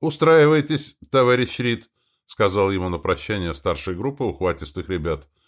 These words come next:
«Вам позвонят в ближайшее время». Дин бросил сумку с вещами на кровать, раздернул шторы и посмотрел в окно. Оно выходило на проспект Маркса. Чуть левее начиналась улица Горького,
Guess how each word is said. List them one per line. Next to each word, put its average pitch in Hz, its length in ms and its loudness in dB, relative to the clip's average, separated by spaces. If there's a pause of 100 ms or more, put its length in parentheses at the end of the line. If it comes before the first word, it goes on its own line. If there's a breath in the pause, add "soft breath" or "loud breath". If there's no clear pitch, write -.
(200 soft breath)
«Вам 139 260 4
позвонят 127 520 2
в 160 40 -4
ближайшее 104 560 2
время». 53 340 -10 (540)
Дин 107 400 -6
бросил 92 360 -2
сумку 76 360 -8
с - 120 -14
вещами 71 440 -8
на 62 160 -14
кровать, 60 640 -12 (500 soft breath)
раздернул 123 720 4
шторы 120 420 2
и 147 160 -6
посмотрел 101 720 -2
в 98 80 -4
окно. 65 500 -10 (380)
Оно 98 280 -6
выходило 107 540 -4
на 90 120 -6
проспект - 500 -6
Маркса. 76 540 -6 (320 soft breath)
Чуть 147 240 0
левее 156 340 4
начиналась 139 640 -2
улица 113 360 -4
Горького, 76 840 -6